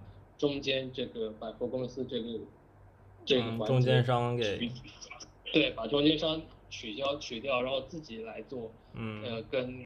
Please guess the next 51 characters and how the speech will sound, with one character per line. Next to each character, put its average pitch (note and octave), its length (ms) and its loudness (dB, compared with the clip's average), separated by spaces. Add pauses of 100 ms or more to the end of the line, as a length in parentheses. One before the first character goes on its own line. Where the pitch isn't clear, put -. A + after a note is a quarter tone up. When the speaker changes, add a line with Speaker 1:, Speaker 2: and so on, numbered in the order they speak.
Speaker 1:
客 - 220 4
户 C3+ 140 0
对 C3 240 4
接 C#3+ 180 2
的 C#3+ 100 2
一， A2+ 200 -6
这 B2 120 -8
么 A2 140 -6
一 A2 120 -8
个 A2+ 180 -4
Speaker 2:
嗯。 G#2+ 320 -8 (340)
Speaker 1:
动 A2 240 0
作。 A2+ 220 -4 (420)
那， A#2 340 0 (240)
那 C3 300 -4
时 B2 120 -6
候 A2+ 120 0
我 A2+ 140 2
就 B2 100 -4
想 A2 240 -6
说， A#2+ 180 -6 (460)
我 A2+ 100 -6
们 C3 140 -4
可 C3 100 -6
不 A#2+ 120 -4
可 C#3 100 -2
以 A2+ 120 2
尝 A#2+ 240 -6
试 C3+ 120 0
这 D3+ 140 4
样 A#2 200 2
的 G#2+ 60 -6
一 A2 140 -6
个 A2 180 -4 (540)
方 A2+ 280 2
式 G#2+ 220 -4
呢？ G2+ 80 -8
Speaker 2:
嗯。 A2+ 80 -10 (340)
Speaker 1:
然 A2+ 120 -2
后 A#2 160 2
当 B2+ 260 2
时 A#2+ 200 -2
我 A2+ 220 0
的 A2 120 -2
老 A2 240 2
板 A2+ 240 -2
也 G#2 100 -6
是 - 140 -8
挺 A2+ 260 -8
支 A#2+ 160 2
持 A2 180 -2